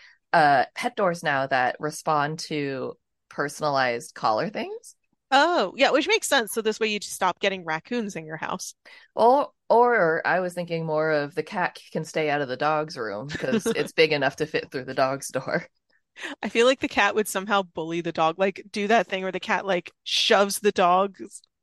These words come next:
Speaker 2: neck, its collar against it to be like, "Open the door for me,
Speaker 1: Or
Speaker 2: dog."
Speaker 1: just runs underneath it.
Speaker 2: <laughs> Yeah.
Speaker 1: But
Speaker 2: Um,
Speaker 1: that's not what's happening here. What's happening here is the White Rabbit's continued on his perfectly normal journey 'cause he's allowed to do whatever he wants. And Alice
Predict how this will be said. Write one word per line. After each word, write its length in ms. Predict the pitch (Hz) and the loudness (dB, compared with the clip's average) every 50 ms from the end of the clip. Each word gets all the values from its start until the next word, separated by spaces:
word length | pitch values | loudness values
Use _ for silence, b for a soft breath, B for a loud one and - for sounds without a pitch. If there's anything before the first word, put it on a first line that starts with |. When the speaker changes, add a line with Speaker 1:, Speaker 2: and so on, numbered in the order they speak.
| _ _ _ _ _ _ _ | _ _ _ _ _ _ _
Speaker 2:
neck, 560 | 208 190 190 196 190 180 196 - - - - _ b b b b b b _ _ - | -8 -4 0 2 4 4 2 0 -4 -10 -14 _ b b b b b b _ _ -10
its 160 | - - - | -10 -10 -4
collar 380 | - 254 202 180 185 190 190 196 | 0 0 2 2 2 2 2 0
against 400 | 190 - 190 175 175 - - 185 | -2 -2 -4 -6 -8 -8 -10 -12
it 80 | 175 | -10
to 60 | - | -6
be 100 | - 196 190 | -2 2 2
like, 160 | 202 185 - | 2 2 2
"Open 220 | - 196 180 180 170 | 0 0 0 0 -4
the 80 | 180 | -6
door 180 | - 175 165 175 | -4 -4 -4 -4
for 120 | - - 180 | -6 -8 -10
me, 120 | 175 175 | -10 -6
Speaker 1:
Or 40 | 170 | 0
Speaker 2:
dog." 200 | - 165 170 160 | 4 6 6 6
Speaker 1:
just 140 | 175 170 - | 6 4 4
runs 260 | 170 147 151 147 147 | 4 4 6 4 4
underneath 500 | 127 139 139 135 131 131 131 135 151 - | 2 2 0 -2 -4 -4 -6 -6 -4 -2
it. 180 | 131 131 143 - 196 | 0 0 0 -2 -4
Speaker 2:
<laughs> 540 | - - - - _ _ _ - 403 - - | -8 -12 -14 -20 _ _ _ -2 2 4 6
Yeah. 260 | 440 254 220 226 269 - _ 427 - - _ - - _ - - - _ _ _ _ _ _ _ _ _ _ _ _ _ _ _ _ _ _ _ - | 6 6 6 4 4 2 _ -10 -10 -10 _ -20 -20 _ -12 -12 -12 _ _ _ _ _ _ _ _ _ _ _ _ _ _ _ _ _ _ _ 0
Speaker 1:
But 220 | 214 156 147 143 143 - 202 | 2 4 4 4 2 0 -2
Speaker 2:
Um, 40 | - _ _ _ _ _ _ _ _ _ _ _ _ _ _ - | -6 _ _ _ _ _ _ _ _ _ _ _ _ _ _ 2
Speaker 1:
that's 200 | 233 285 285 277 | 4 4 4 2
not 180 | 247 - - - | -2 -4 -4 -2
what's 180 | 190 190 175 - | 0 0 2 4
happening 380 | 185 180 175 175 160 147 151 | 4 2 2 2 -2 -2 -2
here. 220 | 170 180 175 147 135 | -2 0 0 0 0
What's 120 | 139 147 | 0 0
happening 300 | - 226 226 - 190 170 | 0 -2 -2 -2 -4 -6
here 220 | 170 190 185 170 160 | -4 -4 -4 -4 -4
is 80 | 156 - | -4 -4
the 80 | 160 | 0
White 220 | 147 160 165 165 156 | 2 2 2 2 2
Rabbit's 320 | 156 156 156 151 143 - - | 2 2 2 0 -2 -4 -6
continued 420 | 156 151 - 170 156 147 151 147 | -8 -6 -6 -6 -4 -4 -2 -2
on 100 | 135 127 | -2 -2
his 100 | 131 - | -4 -6
perfectly 400 | - - 370 403 415 381 339 202 | -4 -4 -2 -2 -2 -2 -2 -2
normal 280 | 180 180 190 180 156 143 | -2 -2 -2 -2 -2 -2
journey 360 | - 156 165 151 127 120 131 | -2 -2 -2 -2 -2 -4 -4
'cause 180 | - 135 127 | -4 -6 -6
he's 240 | - - 160 139 131 | -6 -8 -8 -8 -6
allowed 220 | 135 139 139 135 135 | -2 0 0 0 0
to 60 | 135 | -2
do 80 | 135 | -4
whatever 200 | 139 139 131 120 | -2 -2 -2 -4
he 60 | 127 147 | -2 -2
wants. 240 | 175 165 143 139 | 0 0 0 -2
And 80 | 151 151 | -4 -4
Alice 460 | - 156 165 180 170 160 160 - - | -2 0 0 0 0 -2 -2 -6 -12